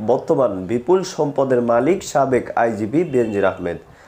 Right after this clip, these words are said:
সাথে সাথে তিনি ভয়ানক হয়ে উঠেছেন, বলেছেন, "আমার বিচার করবে কে?"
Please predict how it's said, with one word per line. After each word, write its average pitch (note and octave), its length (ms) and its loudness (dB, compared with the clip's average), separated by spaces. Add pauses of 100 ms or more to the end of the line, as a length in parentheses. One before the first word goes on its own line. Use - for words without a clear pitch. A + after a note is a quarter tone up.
সাথে B2 280 0
সাথে D3 260 2
তিনি D#3+ 260 4
ভয়ানক D3+ 540 2
হয়ে A2+ 260 0
উঠেছেন, E2+ 420 -6
বলেছেন, A#2+ 380 2
"আমার C#3+ 320 2
বিচার A2 400 0
করবে G2+ 340 0
কে?" D2+ 180 -10